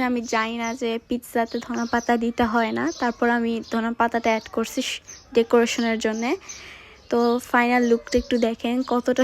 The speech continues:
সুন্দর লাগতেছে। আমার ফার্স্ট টাইম হিসেবে এটা খুবই সুন্দর হয়েছে। আমার ঘরের সবাই দেখে তো খুবই খুশি হয়ে গেছে। তারপর আমি এটাকে চুলায় বানাবো, আমি ওভেন ইউজ করছি না। তো চুলায় কিভাবে বানাবো ওটা দেখাচ্ছি আমি। আমি একটা বড় পাতিলে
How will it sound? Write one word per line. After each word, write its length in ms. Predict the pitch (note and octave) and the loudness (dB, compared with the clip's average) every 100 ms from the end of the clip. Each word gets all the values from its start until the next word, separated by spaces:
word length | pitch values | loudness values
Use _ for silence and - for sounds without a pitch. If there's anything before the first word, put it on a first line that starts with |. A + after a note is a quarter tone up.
| B3 | 0
সুন্দর 300 | - A#3 A#3 A#3 | -2 0 2 2
লাগতেছে। 380 | A3+ A3+ A3+ B3 A#3 | 2 0 -4 -2 0
আমার 160 | A3+ A#3 | -2 -2
ফার্স্ট 260 | A#3 A3 - | -2 -2 -4
টাইম 140 | A#3+ A#3+ | -2 -2
হিসেবে 220 | A#3 B3 A#3+ | -2 0 -2
এটা 100 | B3 - | -2 -4
খুবই 220 | B3+ B3+ D4 | -2 0 0
সুন্দর 300 | D4+ C4+ C4+ C#4 | 2 4 4 6
হয়েছে। 280 | B3+ - C4+ G4 - - - - B3+ | 4 2 0 0 -10 -20 -18 -14 -4
আমার 180 | C4 C#4 C4+ | 0 0 2
ঘরের 220 | C4 C#4 C4+ | 2 2 2
সবাই 200 | B3 B3+ | 4 4
দেখে 160 | C4 C4+ B3+ | 2 2 0
তো 40 | B3+ | 0
খুবই 240 | - A#3 B3 - | -2 -2 -2 -2
খুশি 200 | B3+ C4+ | 0 2
হয়ে 140 | B3 A3 | 2 0
গেছে। 240 | G#3+ - C4+ D#4 | -4 -4 -6 -2
তারপর 440 | A#3+ A3+ - A3+ A3 B3 - - - - - A#3+ | -4 -4 -2 0 0 -2 -10 -14 -14 -14 -6 -2
আমি 120 | A#3 A#3+ | 0 -2
এটাকে 420 | B3 A#3+ - A#3 A3+ A#3+ - - | -2 -4 0 0 0 -2 -6 0
চুলায় 340 | C#4+ C#4 C#4 B3 | 4 6 6 6
বানাবো, 280 | G#3+ G#3+ A#3 B3 | 2 0 -2 -2
আমি 100 | A#3 A3+ | 0 -2
ওভেন 240 | A#3+ A#3 A#3 | 0 0 0
ইউজ 140 | A3+ - A3+ | -4 -4 -6
করছি 280 | A3 - A3+ | -4 -4 -2
না। 60 | A#3 B3 | -2 -4
তো 60 | A#3+ - | -6 -2
চুলায় 300 | B3+ C4 D4 | 2 2 2
কিভাবে 300 | C#4 D4 C#4+ C#4+ | 0 0 2 4
বানাবো 240 | C4+ C4+ C#4 | 4 4 2
ওটা 140 | C4 B3+ A3+ | 2 2 0
দেখাচ্ছি 420 | A3+ A#3 - - A#3 | -2 -6 -4 -6 -4
আমি। 180 | A3+ A#3 F#4+ - - - - | -2 -2 -4 -8 -16 -12 -4
আমি 120 | A#3+ A#3+ | -2 -2
একটা 180 | - A#3+ A#3+ A#3 | -2 -2 0 2
বড় 240 | A#3 A#3+ B3+ - | 2 2 0 0
পাতিলে 460 | A#3+ - B3+ A#3+ | -2 0 -2 0